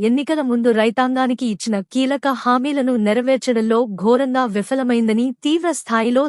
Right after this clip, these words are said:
ధ్వజమెత్తారు. అంతేకాకుండా, గత సంవత్సరం నవంబర్ ముప్పైవ తేదీన రుణమాఫీ కోసం ఒక లిస్ట్ విడుదల చేసి, డబ్బులు ఇవ్వకుండా రైతులను మోసం చేశారని, ఈ మోసంపై ప్రభుత్వంపై చీటింగ్ కేసు నమోదు చేయాలని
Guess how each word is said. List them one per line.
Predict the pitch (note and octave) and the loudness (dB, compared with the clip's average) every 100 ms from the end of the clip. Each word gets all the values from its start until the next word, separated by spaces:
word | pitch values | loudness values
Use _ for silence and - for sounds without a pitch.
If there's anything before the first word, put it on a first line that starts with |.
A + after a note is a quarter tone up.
| G#3 | 0
ధ్వజమెత్తారు. | G#3 G#3 G#3+ F#3+ G3 F3+ D#3 G3 _ _ _ _ _ _ _ _ - | -2 0 -2 -2 -4 -4 -6 -16 _ _ _ _ _ _ _ _ -2
అంతేకాకుండా, | G#3+ A#3 B3+ B3 A3 G#3+ A3+ F#3+ D#3+ F3 _ _ G3+ B3 | 0 2 2 2 0 0 0 0 -2 -8 _ _ 0 2
గత | B3+ | 2
సంవత్సరం | A3+ C4 C4+ - D#4+ D#4+ D#4 | 0 -2 -2 -4 -2 -2 0
నవంబర్ | B3 A#3+ D4+ D#4+ D#4 | 0 0 0 0 0
ముప్పైవ | A3+ G#3 C#4+ D4 C#4 | -2 0 0 0 -2
తేదీన | C#4+ B3 A3+ A#3+ A#3 | 0 2 2 0 0
రుణమాఫీ | G3+ A3 B3+ C4 B3+ C#4 | 0 0 0 0 -2 -4
కోసం | A#3+ A3+ - A#3 F#3 F#3+ | -2 -2 0 -4 -2 -2
ఒక | G#3 | -2
లిస్ట్ | G3 B3+ - C#4 | -2 -2 -6 -2
విడుదల | B3 A3+ A3+ G#3+ G#3+ | 0 2 0 0 0
చేసి, | F#3+ - A#3+ - _ _ _ | -2 -2 -4 -6 _ _ _
డబ్బులు | G#3 C#4 B3+ F#4 | 0 0 2 2
ఇవ్వకుండా | F4 C4 C4 A#3 A3+ A#3 | 2 0 0 0 0 0
రైతులను | G#3 A#3 B3+ C#4 B3+ A3 G3+ | 0 -2 -2 -4 -2 0 0
మోసం | G#3+ B3+ A3+ A3+ | 0 -2 0 0
చేశారని, | G#3 G#3 G3 F#3 C4 - _ _ - | 0 0 -2 -2 -4 -8 _ _ -4
ఈ | D4+ | -2
మోసంపై | D4 C#4+ F4 F4+ D#4+ C#4+ D4 | 0 0 0 -2 -2 -2 0
ప్రభుత్వంపై | B3 A3 A#3 A3 B3 A3+ G#3+ | 0 0 0 0 -2 0 -2
చీటింగ్ | G3+ - B3+ A#3 D#4 | -4 -2 -2 0 -4
కేసు | C4 C4 B3 B3+ | -2 -2 -2 -2
నమోదు | G#3+ A3 A#3+ A#3 | 0 0 0 0
చేయాలని | B3 A3 G3 G3 A3 | 0 2 2 0 -2